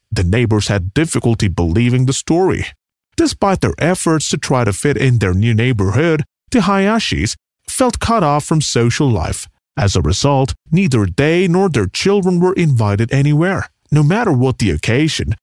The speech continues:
birthday parties, neighbors' day celebrations, or spring festivities. Soon, the neighbors' suspicions gave way to animosity,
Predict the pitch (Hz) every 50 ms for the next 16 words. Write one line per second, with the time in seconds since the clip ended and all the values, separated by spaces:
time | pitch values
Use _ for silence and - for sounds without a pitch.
0 | _ - 107 98 92 - - 95 82 76 - - - 151 180 196 185 170 165 160
1 | 160 156 135 - 120 110 110 104 92 95 92 - - - 107 107 107 - - 95
2 | 87 85 85 98 127 160 170 - - 156 151 147 143 - - - _ - 294 269
3 | - - - 208 202 196 170 - - 214 233 226 - - 107 82 71 - 57 -
4 | - - - _ _ _ _ _ _ _ _ - - - - - 101 107 117 123
5 | 127 131 131 117 131 120 120 120 123 123 117 127 120 - - 117 104 - - -
6 | 135 139 - - 131 117 101 - - 131 131 135 120 107 120 127 131 120 - 139
7 | - 127 127 131 127 120 110 120 139 160 165 - - 101 69 80 113